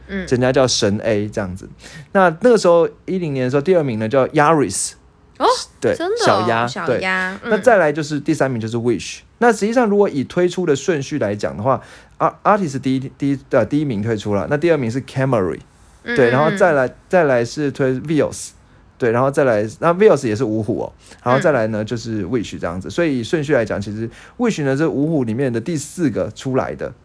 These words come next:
Speaker 2: 对，但是它其实占了第三名。
Speaker 1: 哇，
Speaker 2: 对。
Speaker 1: 蛮强的哦。
Speaker 2: 对，而且其实我觉得再补一件事情，跟你可以嘴炮一下哦。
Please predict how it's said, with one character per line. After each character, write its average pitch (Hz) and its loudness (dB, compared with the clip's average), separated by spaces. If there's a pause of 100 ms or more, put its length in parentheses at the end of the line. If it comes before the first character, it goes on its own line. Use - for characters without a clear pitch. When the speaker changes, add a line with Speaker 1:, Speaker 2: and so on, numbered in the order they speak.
Speaker 2:
对， 113 0 (160)
但 143 0
是 131 -2
它 123 -4
其 117 -6
实 104 -8 (260)
占 147 2
了 113 -2
第 117 -2
三 127 0
名。 98 -4 (360)
Speaker 1:
哇， 196 -8
Speaker 2:
对。 175 4
Speaker 1:
蛮 180 -2
强 175 -2
的 175 -4
哦。 170 -4 (220)
Speaker 2:
对， 185 4
而 196 6
且 220 4
其 151 -2
实 156 4
我 147 4
觉 117 2
得 139 6
再 190 4
补 107 -6
一 110 -4
件 135 -4
事 120 -4
情， 98 -4
跟 107 -2
你 110 -4 (260)
可 160 -4
以 131 0
嘴 107 -2
炮 139 2
一 123 -2
下 135 2
哦。 98 0